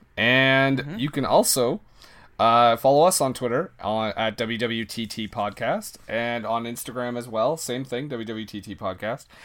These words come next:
Speaker 1: You can find us on Facebook. Just search What Were They Thinking? We have a Facebook group, What Were They Thinking Interactive. You can tell us about, uh,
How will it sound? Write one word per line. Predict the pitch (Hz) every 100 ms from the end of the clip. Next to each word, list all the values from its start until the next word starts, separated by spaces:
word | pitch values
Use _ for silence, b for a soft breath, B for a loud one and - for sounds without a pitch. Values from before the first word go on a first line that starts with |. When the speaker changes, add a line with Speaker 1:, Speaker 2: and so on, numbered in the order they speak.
| B B B B
Speaker 1:
You | 131
can | 143
find | 156
us | 147 160
on | 147
Facebook. | 185 208 220 135
Just | - -
search | 147 139
What | 151 131
Were | 139
They | 135
Thinking? | 170 175 202 196 160
We | 123
have | 117 113 110
a | 139
Facebook | 135 143 -
group, | 165 196
What | 139
Were | 107
They | 113
Thinking | 117 120 120
Interactive. | 117 120 143 - 156 139
You |
can | 110
tell | 95 110 107
us | 107
about, | 104 101 98 -
uh, | 98 98 98 95 92